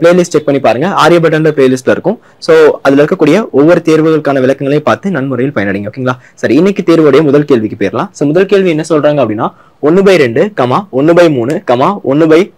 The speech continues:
சாரி, ரெண்டு by ஒன்பது, கமா, நாலு by இருபத்தேழு அப்படின்னு சொல்லிட்டு ஒரு தொடர் இருக்கு. ஓகேங்களா? இது என்ன தொடர் அப்படின்னா வந்து பெருக்கு தொடர்னு சொல்லிட்டாங்க. ஓகேங்களா? இதோடைய பொது விகிதம் கண்டுபிடிக்க சொல்றாங்க. சரி,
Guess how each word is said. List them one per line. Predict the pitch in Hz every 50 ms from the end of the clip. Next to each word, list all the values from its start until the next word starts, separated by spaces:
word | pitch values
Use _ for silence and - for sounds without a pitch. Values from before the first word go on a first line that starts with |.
| _ _
சாரி, | - - 104 107
ரெண்டு | 123 147 165 170
by | 165 165 156
ஒன்பது, | 131 117 113 107 110 143 202 226 220
கமா, | 139 120 131 170 214
நாலு | 208 139 139 139 156 156
by | 139 147 147
இருபத்தேழு | 135 131 135 143 139 - 127 117 120
அப்படின்னு | 107 - 110 110 113 139
சொல்லிட்டு | 135 - - 104 92 - 214 240 - - - _
ஒரு | - 180 180
தொடர் | - 139 131 143 135
இருக்கு. | 123 101 - - - -
ஓகேங்களா? | - 143 143 143 143 _
இது | 135 139
என்ன | 143 165 175
தொடர் | 175 165 156 151 147 131
அப்படின்னா | 123 131 135
வந்து | 123 113 160 156
பெருக்கு | - 143 151 160
தொடர்னு | 151 143 123 110 110 127 135 -
சொல்லிட்டாங்க. | 120 101 - 98 95 92 - 110
ஓகேங்களா? | 117 120 127 127 - - - - _ -
இதோடைய | 151 - 147 165
பொது | 202 196 - 180 185 202
விகிதம் | 180 185 147 123 147
கண்டுபிடிக்க | 170 143 131 127 113 110 98 107 - 107
சொல்றாங்க. | 98 90 - 87 87 -
சரி, | _ - 113 110 -